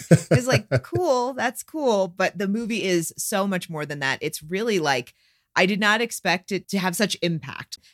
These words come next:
Speaker 1: Everybody's performance is really good. And it's kind of, you know, sports movies, you can get that kind of very typical, like, "Hey, it's an underdog story," or, "Hey, it's,
Speaker 2: Yep.
Speaker 1: you know, we're gonna have a training montage," or something.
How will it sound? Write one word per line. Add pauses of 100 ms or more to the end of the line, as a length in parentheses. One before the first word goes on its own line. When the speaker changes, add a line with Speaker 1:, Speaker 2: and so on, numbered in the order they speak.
(160)
Speaker 1:
Everybody's
performance
is
really
good.
And
it's
kind
of,
you
know,
sports
movies,
you
can
get
that
kind
of (360)
very
typical,
like,
"Hey,
it's
an
underdog
story,"
or,
"Hey,
it's,
Speaker 2:
Yep.
Speaker 1:
you
know, (400)
we're
gonna
have
a
training
montage,"
or
something.